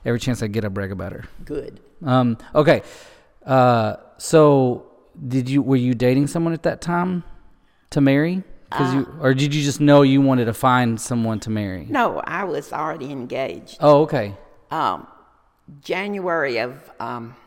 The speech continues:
Speaker 2: fifty-one, which was my junior year,
Speaker 1: Okay.
Speaker 2: um, I was going down to the Baylor Press to check on the newspaper. We published the Daily Lariat. It still publishes four days a week. It is a very,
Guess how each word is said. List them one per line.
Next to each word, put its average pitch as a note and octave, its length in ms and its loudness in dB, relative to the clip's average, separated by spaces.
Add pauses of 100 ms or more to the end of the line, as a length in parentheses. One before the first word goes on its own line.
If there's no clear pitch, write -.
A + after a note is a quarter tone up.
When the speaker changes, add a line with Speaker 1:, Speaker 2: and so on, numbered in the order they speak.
(140)
Speaker 2:
fifty-one, D3+ 1080 -8
which D3 220 -16
was C3+ 140 -16
my C#3 200 -14
junior D3 420 -14
year, D3 400 -20 (140)
Speaker 1:
Okay. A2+ 320 -8 (220)
Speaker 2:
um, D3 420 -12 (640)
I C#3+ 260 -12 (180)
was D3 260 -12
going D3+ 320 -10
down C#3+ 260 -8
to - 100 -16
the D3 100 -12
Baylor D#3+ 300 -6
Press D#3+ 380 -10
to - 120 -20
check - 300 -14
on C#3+ 160 -12
the D3 80 -10
newspaper. D#3+ 640 -12 (440)
We D#3 200 -12
published - 560 -12 (240)
the - 120 -14 (600)
Daily D#3 320 -6
Lariat. C#3 560 -8 (400)
It D#3 200 -14
still A3+ 400 -2
publishes B2+ 600 -10
four C3+ 240 -14
days - 300 -14
a - 60 -16
week. A#2 320 -18
It - 100 -20
is C#3 160 -20
a - 60 -20
very, D3 460 -8